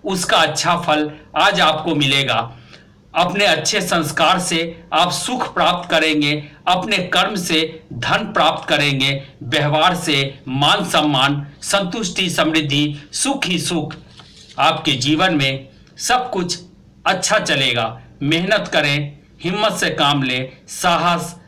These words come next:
और परिश्रम से अपने भाग्य को अवश्य बदलें। तो तुला राशि वालों, आज मघा नक्षत्र शुभ योग में मंगलवार के दिन आपके लिए शुभ फलदायी है। तो राशिफल जानने के बाद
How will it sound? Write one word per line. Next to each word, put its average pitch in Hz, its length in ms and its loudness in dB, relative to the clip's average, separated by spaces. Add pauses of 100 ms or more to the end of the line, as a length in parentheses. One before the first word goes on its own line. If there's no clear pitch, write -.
(160)
और 139 280 0
परिश्रम 156 440 0
से 139 400 -4 (140)
अपने 180 340 2
भाग्य 147 420 0
को 127 540 -6
अवश्य 185 340 0
बदलें। 117 380 -4 (380)
तो 175 100 -2
तुला 185 300 2
राशि 196 300 2
वालों, 196 480 0 (400)
आज 175 400 2 (120)
मघा 180 320 4
नक्षत्र 202 480 2
शुभ 185 260 -2
योग 175 260 2
में 143 360 0 (160)
मंगलवार 175 600 2
के 151 180 0
दिन 139 420 -2 (260)
आपके 156 440 0
लिए 131 440 -2 (200)
शुभ 196 500 -4 (180)
फलदायी 160 540 2
है। 120 360 -6 (440)
तो 220 80 -2
राशिफल 220 480 2
जानने 175 320 2
के 175 180 0
बाद 151 420 2